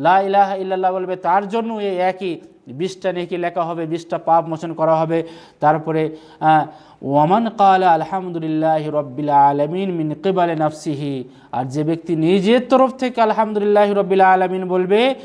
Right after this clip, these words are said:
কুতিবা লাহু বিহা সালাসুন হাসানা, তার জন্য ত্রিশটা নেকি লেখা হবে। আও হুত্তা আনহু সালাসুন সাইয়্যা, এবং ত্রিশটা নেকি, এ,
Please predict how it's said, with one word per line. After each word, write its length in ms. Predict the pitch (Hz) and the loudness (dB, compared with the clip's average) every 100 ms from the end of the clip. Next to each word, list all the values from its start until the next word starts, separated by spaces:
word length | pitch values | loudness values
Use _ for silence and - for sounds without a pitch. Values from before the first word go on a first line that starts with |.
| - - | -20 -12
কুতিবা 400 | - 185 190 185 | -4 -2 0 0
লাহু 520 | 180 175 170 175 170 - - - | 2 2 2 0 0 -4 -18 -10
বিহা 360 | 135 170 170 170 | -2 2 4 2
সালাসুন 640 | 180 165 165 160 170 170 | 2 2 2 2 -4 -6
হাসানা, 540 | 160 165 165 165 165 156 - - | -2 -2 -2 -2 -2 -2 -14 0
তার 220 | 160 165 | 2 2
জন্য 240 | 165 160 | 0 -2
ত্রিশটা 500 | 160 - 165 185 185 | -4 -4 -2 -2 -2
নেকি 280 | 160 156 160 | -2 -2 0
লেখা 260 | 156 151 156 | 0 2 2
হবে। 360 | 151 147 151 151 - - | 0 0 -4 -6 -18 -8
আও 280 | - 156 147 - | 2 2 2 -2
হুত্তা 360 | 226 - 190 160 | -8 -6 -2 0
আনহু 220 | 160 160 | 0 -6
সালাসুন 640 | 156 151 147 143 151 143 | -6 -2 -2 -2 -8 -8
সাইয়্যা, 560 | 139 156 139 139 139 135 - - - | -8 -6 -6 -2 -2 -2 -6 -16 -6
এবং 520 | 139 160 190 226 240 - - - | 0 2 4 4 0 -8 -20 -10
ত্রিশটা 640 | 160 175 202 202 - - 160 | -4 0 0 -4 -8 -8 -6
নেকি, 380 | 151 151 - | -6 -8 -10
এ, 220 | 170 170 | -2 0